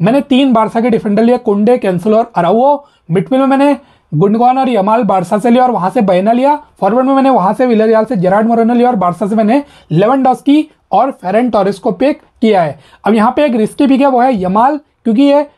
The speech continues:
अगर गोल असिस्ट नहीं करेगा, ज़्यादा पॉइंट नहीं देगा। अगर आपको लगता है फ्लॉप होगा, तो आप यमाल हटा के मिडफील्ड में सेफ जाना है, फ्रैंकी डियोंग ले सकते हैं।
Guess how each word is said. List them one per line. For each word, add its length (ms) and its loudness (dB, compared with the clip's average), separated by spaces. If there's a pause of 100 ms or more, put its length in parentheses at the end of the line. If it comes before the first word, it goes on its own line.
(140)
अगर 220 2
गोल 200 0
असिस्ट 260 -2
नहीं 100 0
करेगा, 240 2
ज़्यादा 220 -2
पॉइंट 260 0
नहीं 160 -2
देगा। 240 2
अगर 160 -2
आपको 220 -2
लगता 240 -2
है 80 2
फ्लॉप 260 -2
होगा, 200 0
तो 380 -8
आप 120 0
यमाल 320 0
हटा 200 -2
के 100 -2
मिडफील्ड 340 -2
में 140 2 (340)
सेफ 180 0
जाना 260 0
है, 180 -2 (300)
फ्रैंकी 360 0
डियोंग 260 2
ले 80 0
सकते 240 -6
हैं। 160 0